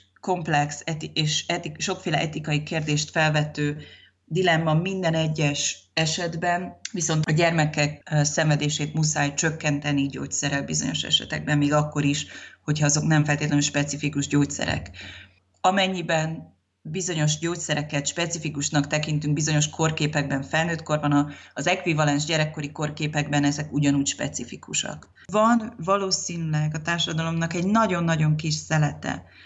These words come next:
ahol a figyelemzavar és a hiperkinetika, tehát a túlmozgás, az probléma.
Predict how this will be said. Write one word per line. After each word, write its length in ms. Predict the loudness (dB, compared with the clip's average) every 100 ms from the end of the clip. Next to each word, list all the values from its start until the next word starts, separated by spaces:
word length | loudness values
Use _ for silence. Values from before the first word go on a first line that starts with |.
| -20 _ _
ahol 760 | 4 6 8 8 6 4 -8 _ _ _ _ -4
a 80 | -2
figyelemzavar 1300 | 0 2 4 6 8 8 6 4 2 2 2 0 -4 _ _ _ _ _ _ _ _ -2
és 500 | 2 6 6 4 2
a 80 | 2
hiperkinetika, 1300 | 2 2 0 0 -2 -2 -2 -2 -6 -4 -6 -8 -16
tehát 240 | -16 -10
a 300 | -10 -12 _ _ -6
túlmozgás, 960 | 2 2 4 4 4 0 -2 -2 -6 -8 -20 _ _ _ _ _
az 240 | -2 -2 -2
probléma. 600 | -4 0 2 2 0